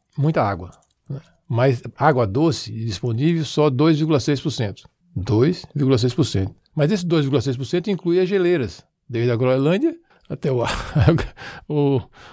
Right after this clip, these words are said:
o Polo Sul, os Andes. Então, isso, se diz, isso diminui para um vírgula oito de água disponível. E o Brasil tem quase a metade disso. Então, o Brasil é uma potência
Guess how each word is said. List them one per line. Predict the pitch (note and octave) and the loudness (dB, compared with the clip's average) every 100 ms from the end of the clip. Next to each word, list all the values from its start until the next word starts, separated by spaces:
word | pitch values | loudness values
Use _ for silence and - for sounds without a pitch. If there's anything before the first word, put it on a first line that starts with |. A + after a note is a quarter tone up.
| - | -10
o | D3+ | -10
Polo | B2 C#3 C#3+ | -2 2 2
Sul, | A#2+ - D#3+ E3 | 0 0 2 2
os | C3 G#2 | 0 0
Andes. | C#3 F3 D#3 A#2+ - _ - | 2 2 0 -6 -18 _ -6
Então, | E3 D#3+ F3+ G3+ - - | -4 0 0 0 -4 -6
isso, | E3 - | -4 4
se | F#3 | 4
diz, | C#3+ A#2+ | 4 -2
isso | E3 D3 D#3+ | -4 -2 -2
diminui | C#3 C#3 C3 C3+ D#3 | -2 0 0 2 2
para | D#3 D3 D3+ D#3 B2+ A2 - _ _ - | 2 2 2 2 0 -4 -10 _ _ 2
um | D3 | 4
vírgula | C3+ B2+ G#2+ | 6 4 4
oito | F#2+ B2+ B2+ - F#2+ - _ - | 4 4 2 -2 -12 -12 _ -10
de | G#2+ G#2 G2+ B2 - - _ _ | -2 0 0 -4 -10 -20 _ _
água | G#2 G#2+ G#2+ | -4 -2 -2
disponível. | - B2 G2+ G2+ E3+ | -2 -2 0 0 0
E | |
o | F3 | 2
Brasil | E3 B2 D#3+ F#3 | 2 2 -2 -2
tem | F3+ | -2
quase | F3 F3+ | 0 0
a | |
metade | B3 A#3 F3+ G3+ | -2 0 0 0
disso. | E3+ C#3+ - _ - | -4 -8 -14 _ -8
Então, | B3 | -4
o | D4+ | 0
Brasil | C#3 C#3+ | 2 2
é | G#3+ | 0
uma | - | 2
potência | C3+ - - C#3 A#2+ - F#2 | -2 -2 0 2 2 -2 -6